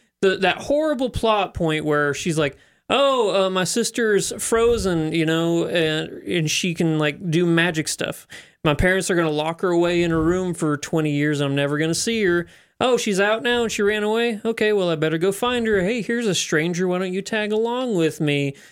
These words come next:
Oh, there's a magical snowman. That's cool. We're not gonna talk about that. We have some annoying trolls that come out for one song and then disappear. Yeah, that's cool. Oh, that one guy I fell in love with, you know, in the first three minutes of the movie after meeting him for five minutes, he's a villain now. Oh, that sucks."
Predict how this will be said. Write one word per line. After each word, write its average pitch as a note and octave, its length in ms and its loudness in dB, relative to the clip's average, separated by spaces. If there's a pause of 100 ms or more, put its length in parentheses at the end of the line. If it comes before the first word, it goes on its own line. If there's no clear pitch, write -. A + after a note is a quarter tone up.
(180)
Oh, A3 180 2
there's F#3 240 2
a E3 60 0
magical F3 420 0
snowman. G#3 560 0
That's B3+ 220 -4
cool. F3 240 0
We're F#3+ 80 0
not F3 160 -2
gonna D3+ 180 -4
talk C#3+ 260 -4
about D3 300 -2
that. D#3+ 240 0
We E3+ 180 0
have F#3 200 0
some D#3+ 180 0
annoying E3+ 440 0
trolls E3+ 320 -2
that F3 120 -2
come F3 140 0
out E3+ 140 -2
for E3 120 -2
one E3 180 0
song E3+ 360 -2
and E3 100 0
then D#3 120 0
disappear. F3+ 540 2
Yeah, B3+ 240 -2
that's B3+ 240 -2
cool. G3 380 2 (320)
Oh, C4+ 220 4
that A3 160 2
one A#3+ 180 0
guy B3 280 2
I G#3 40 2
fell A3+ 280 0
in G#3+ 100 0
love G#3 180 2
with, A#3 300 0
you F#3 120 2
know, G3+ 160 2
in F3+ 80 2
the D#3+ 60 0
first G3 320 0
three G3 180 0
minutes F#3 260 0
of F3+ 40 4
the E3 60 2
movie F3 260 2
after D#3 220 -2
meeting D3+ 280 0
him F#3 80 -2
for G3+ 140 -6
five G#3 240 0
minutes, A3+ 240 -2
he's G#3+ 180 0
a E3+ 60 2
villain G3 300 0
now. A3+ 180 -2
Oh, F3+ 140 -4
that G#3+ 180 -4
sucks." - 640 -4